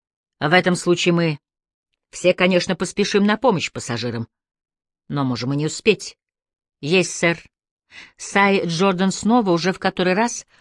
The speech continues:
встал со своего кресла. Димерест предпочёл бы сам пойти в пассажирский салон поглядеть, что с Гвен. Но сейчас ни он, ни Хэррис не могли покинуть кабину.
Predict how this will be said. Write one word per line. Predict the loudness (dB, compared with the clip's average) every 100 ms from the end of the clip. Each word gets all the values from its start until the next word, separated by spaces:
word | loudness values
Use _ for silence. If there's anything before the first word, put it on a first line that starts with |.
| _
встал | -18 -16 -4 0 0
со | -2
своего | -6 -2 -2 -2
кресла. | -2 -4 -4 -8 -10 -12 _ _ _ _ _ -10
Димерест | -6 0 4 4 2 -4 -8
предпочёл | -4 -2 0 -2 0 2
бы | 2
сам | 2 0 0
пойти | 2 0 0 -4
в |
пассажирский | -4 -4 0 0 -2 -4
салон | -2 0 0 0
поглядеть, | -2 -2 -2 0 -2 -4 -10 _ _
что | -12 -4 -2 0
с | -2
Гвен. | -4 -4 -4 -6 -12 _ _ _ _ -10
Но | -8
сейчас | -8 -6 -4 -4 -4
ни | -2
он, | -2 -2 -4
ни | -4
Хэррис | -2 0 0 -2 -10 -14 -20 _ _ _
не | -2 0
могли | 2 0 -4
покинуть | -6 -10 -10 -10
кабину. | -10 -10 -8 -12